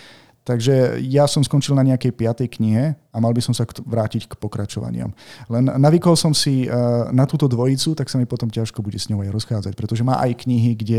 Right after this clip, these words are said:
myslím, že už iba Barbarič napríklad rieši, e, nejaké tie prípady. Takže Barbarič a Stein, skvelá dvojica detektívov na Slovensku.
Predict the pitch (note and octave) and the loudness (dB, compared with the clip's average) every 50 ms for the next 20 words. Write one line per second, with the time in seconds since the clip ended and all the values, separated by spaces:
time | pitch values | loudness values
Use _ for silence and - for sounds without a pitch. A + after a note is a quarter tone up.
0 | A2+ G#2 G#2 A2+ - - A2+ A2 - A2+ - A#2+ A2+ - - A2+ G#2+ G#2 G#2+ G2 | 0 0 0 0 0 0 0 0 0 -2 -4 -4 -8 -8 -8 -6 -4 -4 -2 -2
1 | G2 G#2 G#2 G#2+ G#2 G#2+ G2 F#2 F2 - - G#2 F#2+ - G#2+ - G2 G2+ G2+ A2+ | -2 -2 -2 0 0 -2 -2 -4 -6 -10 -10 -10 -10 -8 -8 -6 -6 -6 -6 -6
2 | A#2 G2+ - - G2 F#2+ F#2 - _ _ _ _ _ _ _ - G2 G2+ - - | -6 -8 -8 -8 -8 -8 -8 -10 _ _ _ _ _ _ _ -12 -10 -8 -6 -4
3 | - G#2+ G#2 G2+ - - G#2 - G#2 - G2+ G2 F#2+ - F2+ F#2 G2 G2+ - G2 | -4 -2 -2 -2 -4 -4 -6 -6 -6 -4 -6 -6 -6 -6 -8 -8 -8 -8 -6 -6
4 | G2+ G2 F2+ A#2 B2 C3 C3 C#3 C3 C3+ B2 - - - - - - - A#2+ B2+ | -4 -2 0 2 2 2 2 2 0 0 -2 -4 -6 -6 -6 -2 0 2 4 4
5 | C3+ D#3 E3+ F3 - - _ _ _ _ _ _ _ _ _ _ _ - - - | 4 2 2 0 -2 -6 _ _ _ _ _ _ _ _ _ _ _ -14 -10 -4
6 | - C3 B2+ A#2+ G#2+ G2+ A#2 A2+ A2 - - A#2 A2+ A#2+ - A#2+ C3 A#2+ - B2+ | 0 2 2 2 2 2 0 0 0 0 0 0 -2 -2 0 0 2 2 2 0
7 | - - B2+ A2+ G#2 G#2+ G#2+ A#2+ C#3+ B2+ A2 G#2 - A2 G2+ G2+ G2+ G2+ - - | 0 0 -2 -2 0 0 -2 -2 -2 -2 -2 -2 -2 -2 -2 -2 -4 -4 -4 -6
8 | A2 | -8